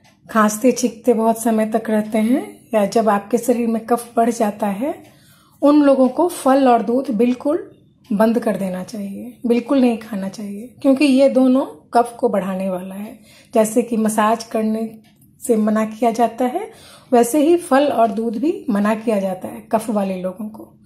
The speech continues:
बिल्कुल बंद कर देना चाहिए, जब तक आपके शरीर से कफ बाहर नहीं हो जाता, तब तक। साथ ही साथ जिनके शरीर का शुद्धिकरण हुआ हो,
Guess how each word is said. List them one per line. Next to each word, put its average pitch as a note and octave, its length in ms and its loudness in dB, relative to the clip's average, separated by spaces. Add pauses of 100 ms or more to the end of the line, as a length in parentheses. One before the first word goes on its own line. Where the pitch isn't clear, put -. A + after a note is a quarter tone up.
(320)
बिल्कुल C4+ 460 4
बंद B3+ 240 4
कर A3+ 200 0
देना F3+ 280 -6
चाहिए, G#3+ 360 -12
जब B3+ 260 0
तक C4+ 180 0
आपके A#3+ 320 2
शरीर A3+ 320 -4
से C4+ 160 0
कफ A#3 320 0
बाहर G3 280 -2
नहीं F#3+ 240 -6
हो G3 120 -10
जाता, F#3+ 320 -16 (360)
तब - 260 -4
तक। - 180 -14 (3000)
साथ C4 300 0
ही G4+ 80 4
साथ E4+ 280 -2 (400)
जिनके D4+ 500 2
शरीर C#4+ 400 2
का D4 160 -2
शुद्धिकरण A3 760 -2
हुआ F3+ 260 -10
हो, F#3+ 260 -20